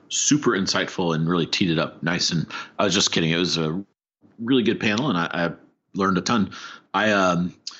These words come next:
I wanted to ask the curbside guy a couple things. He mentioned they're doing a lot more food, uh, curbside delivery. And when you start thinking about food, now these places have a curbside vendor like Curbside, and they've got six or seven other kind of pickup and delivery places.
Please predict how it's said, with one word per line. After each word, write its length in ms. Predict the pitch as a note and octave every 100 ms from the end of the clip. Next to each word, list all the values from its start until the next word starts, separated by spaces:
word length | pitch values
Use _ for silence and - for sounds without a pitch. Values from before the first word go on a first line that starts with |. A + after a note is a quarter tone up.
| - _ _
I 120 | - C#3+
wanted 280 | C#3+ G#2
to 80 | G2
ask 220 | F2+ F2+
the 80 | -
curbside 400 | - F3+ - F2
guy 140 | F2+ E2+
a 80 |
couple 220 | E2 F2 E2+
things. 360 | F2+ F2 -
He 300 | F2 F2+ G2+ E2
mentioned 560 | A2 G2 - F#2 F2
they're 140 | - F#2
doing 140 | G#2
a 60 | F#2
lot 180 | F2+ E2+
more 160 | D#2
food, 560 | - C3 B2 F#2+ F2 F2 -
uh, 200 | E2+ D#2+
curbside 640 | D#2 F#2+ D#2+ - E2 D#2+
delivery. 340 | D#2+ E2 D#2+ D#2
And 160 | D2+ - - - - -
when 120 | G2
you 40 |
start 220 | - D3+
thinking 160 | B2 G#2
about 140 | F2+
food, 520 | - D3+ A2 G2 F2 F#2+
now 220 | G2 A2
these 220 | G#2+ F#2+
places 600 | - _ - F2+ - E2+
have 440 | G2 E2+ E2 D#2+ - - - _
a 40 | -
curbside 520 | - G2+ - G2 F2
vendor 320 | F#2 F2 F#2
like 200 | E2+ D#2
Curbside, 680 | - F#2+ E2+ G#2 F2+ F2 E2+
and 100 | D2
they've 140 | C#2 -
got 220 | D#2 -
six 240 | - -
or 40 | F#2
seven 560 | - F2 E2 D#2+ D#2 -
other 380 | F2+ E2+ D#2+ D2
kind 160 | - E2
of 200 | C2 -
pickup 440 | - - G2+ -
and 120 | - D#2+
delivery 360 | A2 C3 F#2
places. 600 | D2+ E2+ - E2+ D#2+ -